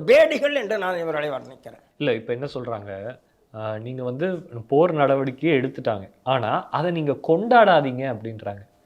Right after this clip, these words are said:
Speaker 2: சராசரி மக்கள் வந்து கொல்லப்படுவதை நீ, உங்களால எப்படி கொண்டாட முடியுது? இப்போ ஒரு இந்தியாவுக்கு ஒரு
Speaker 1: சார்,
Speaker 2: பிரச்சனை
Speaker 1: சைனால
Speaker 2: இல்ல.
Speaker 1: தினாமின் ஸ்கொயர்ல கொன்னு குவிச்சான் சார்.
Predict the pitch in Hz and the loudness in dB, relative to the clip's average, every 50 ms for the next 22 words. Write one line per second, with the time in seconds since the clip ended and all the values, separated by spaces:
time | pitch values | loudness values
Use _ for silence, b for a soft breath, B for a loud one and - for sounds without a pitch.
0 | _ _ _ _ _ _ - 160 160 190 226 233 226 226 208 220 233 196 170 156 | _ _ _ _ _ _ 2 4 6 8 8 6 6 2 0 0 0 0 0 0
1 | - - - 214 196 170 156 143 143 175 190 - - 147 151 190 214 196 - 185 | 0 0 0 2 2 2 0 0 0 -2 -2 0 2 4 4 4 4 4 4 2
2 | 151 135 123 120 147 185 185 170 147 143 147 156 160 175 208 185 160 156 190 175 | 2 2 2 0 0 0 0 -2 0 2 4 4 4 6 4 4 0 0 -2 -4
3 | - - 147 143 156 165 165 156 139 127 127 127 120 117 107 107 110 107 107 - | -2 -2 -2 2 2 4 4 2 2 -2 -4 -4 -4 -4 -2 -2 -2 -4 -4 -6
4 | - b b b b b b 147 160 165 165 190 180 165 151 139 135 147 190 226 | -14 b b b b b b 0 0 4 6 6 8 8 8 6 4 2 2 6
5 | 254 247 226 226 - 262 277 330 220 185 196 190 233 240 277 330 349 339 311 294 | 8 8 8 8 8 8 8 8 8 8 8 10 10 8 8 8 8 6 6 6
6 | 285 311 294 - 262 277 311 330 330 320 294 262 208 - 254 262 262 262 285 180 | 8 8 6 8 8 8 6 8 6 6 6 4 4 6 6 8 8 8 6 6
7 | - 214 254 277 285 240 220 254 247 180 240 226 202 160 147 139 110 - - | 6 6 6 6 6 6 6 4 4 6 6 6 6 6 4 2 2 0 -6